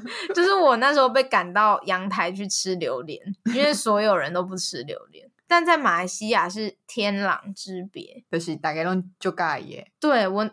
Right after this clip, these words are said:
Speaker 1: 我的同事，一起同行的人，几乎没有人就是不吃榴莲，应该也是有不吃榴莲的马来西亚人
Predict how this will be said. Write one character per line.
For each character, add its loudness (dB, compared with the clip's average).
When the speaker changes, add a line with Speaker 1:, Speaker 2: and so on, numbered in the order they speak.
Speaker 1:
我 2
的 2
同 -2
事， -2
一 -2
起 -2
同 -2
行 -2
的 0
人， -2
几 -4
乎 0
没 0
有 2
人 -4
就 0
是 -2
不 -2
吃 -4
榴 0
莲， -6
应 2
该 4
也 0
是 -6
有 0
不 -10
吃 -2
榴 0
莲 -6
的 -10
马 -6
来 -10
西 -8
亚 -2
人 -14